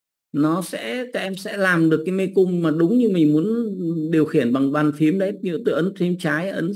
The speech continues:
phím xuống là, là điều khiển được. Và điều này nó cũng thể hiện được cái cam kết của, ờ, ờ,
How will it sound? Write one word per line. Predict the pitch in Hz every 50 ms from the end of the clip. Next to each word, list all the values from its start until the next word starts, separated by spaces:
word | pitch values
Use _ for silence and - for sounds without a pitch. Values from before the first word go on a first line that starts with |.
| 196
phím | - 170 190 165
xuống | - 175 165 160 170 220 247 277 262
là, | 220 165 147 139 139 - - _ _ _ _ _ -
là | 151 143
điều | 156 151
khiển | 147 - 151 123 117 123
được. | 127 127 123 - _ _ _ _ _ _ _ _ _ _ _ _ _ _ _ _ _ _ _ _ -
Và | 151 143 165 165 165
điều | 160 175 175 170
này | 170 165 165 160 156 151 147 127 113 - _ _ _ _ -
nó | 170 180 190 190 185
cũng | 262 233 233 -
thể | 170 196 190 151 143
hiện | 131 147 190 170 - 127 156 170
được | 160 151 143 - -
cái | 190 190 -
cam | 226 226 214 214 220
kết | - 262 285 285 285 - - _ _ _ _ _ _ _ _ _ _ -
của, | 185 156 143 127 113 101 92 92 98
ờ, | 123 123 123 120 117 110 110 107 110 _ _ _ _ _ _
ờ, | - 113 127 127 123 120